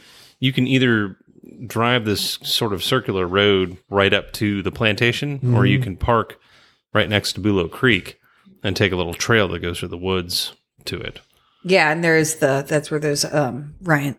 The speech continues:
Speaker 3: oh, s-, uh, ruins that Ryan just mentioned are.
Speaker 1: Right.
Speaker 3: I think it's by a pavilion or maybe some restrooms over there. It's right, right next to some other more modern structure.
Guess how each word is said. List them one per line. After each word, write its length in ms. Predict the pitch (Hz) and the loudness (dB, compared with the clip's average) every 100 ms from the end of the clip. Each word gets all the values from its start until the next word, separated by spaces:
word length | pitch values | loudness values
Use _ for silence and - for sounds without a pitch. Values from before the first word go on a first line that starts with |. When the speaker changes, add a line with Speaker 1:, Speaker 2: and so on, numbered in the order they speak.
| 165 | 2
Speaker 3:
oh, 160 | 151 | 2
s-, 180 | - - | 0 -4
uh, 100 | 170 - | -6 -4
ruins 360 | 180 185 170 143 | 2 4 4 2
that 140 | - | -2
Ryan 260 | 151 156 147 | -4 -4 -6
just 260 | - - | -10 -12
mentioned 480 | - - - 64 - - _ | -12 -10 -10 -10 -12 -18 _
are. 80 | - | 0
Speaker 1:
Right. 180 | 95 - | 2 0
Speaker 3:
I 460 | - - _ - - | -4 -16 _ -20 -2
think 200 | 214 208 | 0 2
it's 160 | 175 | 0
by 220 | 165 165 156 | 0 0 0
a 60 | |
pavilion 540 | 151 147 180 247 285 285 | 0 -2 2 2 2 2
or 140 | 190 | 0
maybe 240 | 156 160 | 0 -2
some 160 | 156 147 | -6 -6
restrooms 480 | 156 156 180 170 165 | -6 -6 -6 -4 -4
over 140 | 160 | -4
there. 100 | 160 | -2
It's 160 | 151 175 | -4 -4
right, 240 | 160 151 _ _ _ _ _ | -4 -6 _ _ _ _ _
right 160 | 226 214 | 0 2
next 220 | 214 - | 2 2
to 80 | 160 | 0
some 200 | 185 160 | 2 2
other 220 | 151 147 | 2 2
more 220 | 156 151 | 0 -2
modern 400 | 147 143 139 135 | -2 -6 -8 -10
structure. 560 | - 143 127 135 131 | -10 -12 -12 -14 -14